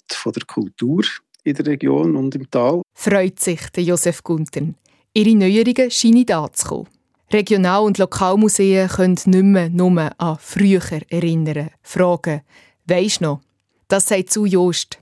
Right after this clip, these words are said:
Speaker 2: Sie leitet das Geschäftsstelle vom Verein der Berner Museen. Die kleineren Museen erzählen zwar meistens die Geschichte vom Ort für die Leute vom Ort.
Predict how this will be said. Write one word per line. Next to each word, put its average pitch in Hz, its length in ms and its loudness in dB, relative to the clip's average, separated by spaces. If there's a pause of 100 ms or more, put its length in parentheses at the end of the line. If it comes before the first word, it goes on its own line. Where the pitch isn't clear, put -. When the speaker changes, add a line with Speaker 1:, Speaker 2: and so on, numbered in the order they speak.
Speaker 2:
Sie - 200 -2
leitet 190 380 -2
das - 40 -12
Geschäftsstelle 190 760 -4
vom 170 180 -4
Verein 170 480 -2
der 165 160 -4
Berner 160 380 -4
Museen. 151 560 -8 (320)
Die 208 60 2
kleineren 247 440 4
Museen 208 540 2
erzählen 185 420 0
zwar 185 220 -2
meistens 185 560 0
die - 80 -6
Geschichte - 420 -2
vom 226 220 2
Ort 226 360 0
für - 140 -4
die 214 220 -2
Leute 240 400 2
vom 185 260 0
Ort. - 460 -6